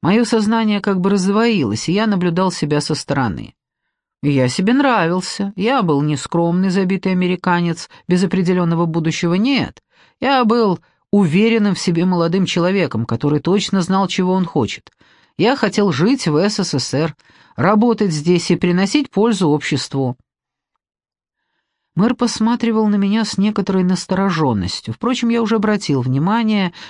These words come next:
что советские люди не умеют улыбаться. Это их национальная особенность. Я решил не тянуть с вопросами, и поэтому сразу спросил о безработице.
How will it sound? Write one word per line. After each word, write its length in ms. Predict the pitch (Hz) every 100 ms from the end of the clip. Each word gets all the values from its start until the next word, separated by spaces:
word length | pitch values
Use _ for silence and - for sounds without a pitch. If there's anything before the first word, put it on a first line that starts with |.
| -
что 180 | - 202
советские 560 | 190 240 269 - 220 202
люди 240 | 214 180
не 160 | 185 185
умеют 460 | 180 185 185 165
улыбаться. 720 | 170 165 143 120 85 - 104 - - -
Это 180 | 285 277
их 200 | 262 -
национальная 680 | 226 214 208 196 202 190 175
особенность. 760 | - 110 85 85 76 - - - _ _ _ -
Я 220 | 269 311
решил 380 | 269 - 247 226
не 200 | 214 202
тянуть 380 | - 180 202 -
с 60 |
вопросами, 800 | 160 147 196 247 247 269 269 262 - - -
и 80 | 190
поэтому 400 | 190 233 226 214
сразу 460 | 185 208 226 247 247
спросил 460 | - 170 170 214
о 40 | 196
безработице. 1000 | 175 165 156 143 143 135 185 - 233